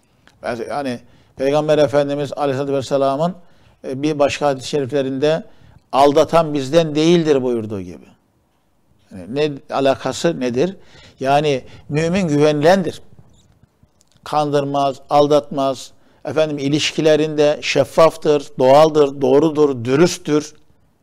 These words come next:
Öyle ya. "Festagim kema ümirt." Emrolunduğun gibi dosdoğru ol. Yani güven verme, güvenilir olma. Yani Müslüman,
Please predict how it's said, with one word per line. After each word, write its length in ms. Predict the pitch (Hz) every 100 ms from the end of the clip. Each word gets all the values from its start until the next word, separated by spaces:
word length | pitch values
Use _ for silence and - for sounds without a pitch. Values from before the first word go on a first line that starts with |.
| -
Öyle 160 | 143
ya. 180 | 180 135
"Festagim 640 | 156 147 - 202 202 131 - - - _ _ _ _ _ _ _ _
kema 380 | - 135 135 131
ümirt." 400 | 127 117 107 -
Emrolunduğun 720 | 127 151 160 160 151 139 135 123
gibi 240 | 120 120
dosdoğru 460 | 117 - - 104 -
ol. 60 | - _ _ _ _ _ _ _ _ _ _
Yani 200 | 113 117
güven 500 | 127 143 151 151 139
verme, 520 | 131 117 117 110 104 -
güvenilir 460 | 139 139 143 147
olma. 420 | 151 127 120 110 - _ _ _ _ _ _ _ _ _ _
Yani 280 | 120 180 175
Müslüman, 640 | 143 110 - 147 165 180